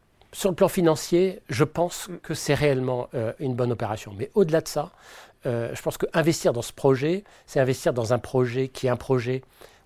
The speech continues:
Speaker 1: au cœur des transformations de ce monde. On l'a pas beaucoup évoqué, mais notre métier commun avec
Speaker 2: Mm.
Speaker 1: Superior, c'est d'accompagner les grandes transformations de ce monde, le mouvement vers le digital, bien sûr, mais également le mouvement v-,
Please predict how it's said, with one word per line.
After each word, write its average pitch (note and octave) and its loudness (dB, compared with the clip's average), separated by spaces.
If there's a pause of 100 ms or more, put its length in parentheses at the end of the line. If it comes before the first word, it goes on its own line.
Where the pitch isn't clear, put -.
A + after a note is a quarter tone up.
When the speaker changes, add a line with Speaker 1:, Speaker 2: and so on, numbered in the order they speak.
Speaker 1:
au D#3+ 0
cœur A3+ 2
des D3 0
transformations B2 -4
de A#2 -4
ce - -4
monde. C#3+ -2
On C#3+ -2
l'a A2+ -2
pas C#3+ 2
beaucoup C3 -2
évoqué, B2 0
mais B2+ -2
notre D#3+ 2
métier D3 -2
commun C#3+ 0
avec A#2 -6
Speaker 2:
Mm. - -12
Speaker 1:
Superior, A2+ -12 (300)
c'est - -2
d'accompagner D3+ 2
les B2 0
grandes C#3+ -2
transformations C3 -4 (460)
de C3 0
ce - -2
monde, C#3+ 0
le A#2+ 0
mouvement C#3 2
vers B2 0
le A2 -4
digital, B2 -4
bien B2+ -4
sûr, G#3 -10
mais C#3 2
également D#3+ 2 (240)
le C#3+ 4
mouvement D#3 0
v-, C3+ -6